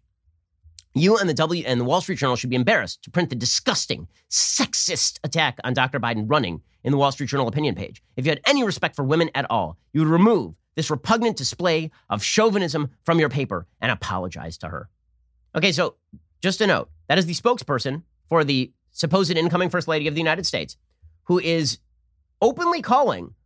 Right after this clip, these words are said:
for an op-ed page to retract an op-ed. You know, normally, as the editor of a, or editor emeritus of a major publication, let me just point out, normally when you retract something, it's because of factual errors.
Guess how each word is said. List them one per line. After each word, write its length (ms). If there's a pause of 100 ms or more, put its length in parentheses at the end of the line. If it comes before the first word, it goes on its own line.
for 140
an 100
op-ed 340
page 260
to 100
retract 420
an 140 (100)
op-ed. 720 (540)
You 100
know, 120
normally, 500 (720)
as 100
the 100
editor 360
of 120
a, 240 (280)
or 180 (100)
editor 260
emeritus 680
of 80
a 40
major 240
publication, 520
let 80
me 60
just 120
point 220
out, 240
normally 320
when 160
you 80
retract 320
something, 240
it's 80
because 180
of 80
factual 380
errors. 280